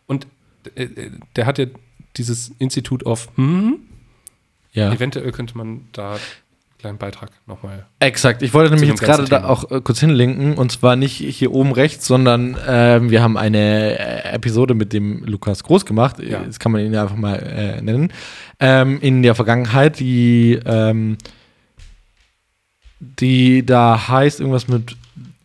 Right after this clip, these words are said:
Speaker 2: der
Speaker 1: Texter.
Speaker 2: Ton.
Speaker 1: Irgendwas mit Texter.
Speaker 2: Nee,
Speaker 1: Äh, ach so.
Speaker 2: äh, in meinem Kopf.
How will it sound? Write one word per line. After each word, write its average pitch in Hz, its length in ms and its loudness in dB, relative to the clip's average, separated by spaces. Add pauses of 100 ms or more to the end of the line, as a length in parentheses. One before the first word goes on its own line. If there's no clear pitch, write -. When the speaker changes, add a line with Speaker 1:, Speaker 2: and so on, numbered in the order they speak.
(160)
Speaker 2:
der 117 100 2
Speaker 1:
Texter. 143 240 2
Speaker 2:
Ton. 165 200 -6
Speaker 1:
Irgendwas 120 320 -10
mit 110 140 -12
Texter. - 300 -12
Speaker 2:
Nee, 127 160 -8
Speaker 1:
Äh, 120 220 -2
ach 123 80 -2
so. 160 280 -2
Speaker 2:
äh, 120 540 -8
in 120 80 -4
meinem 113 180 0
Kopf. 117 220 0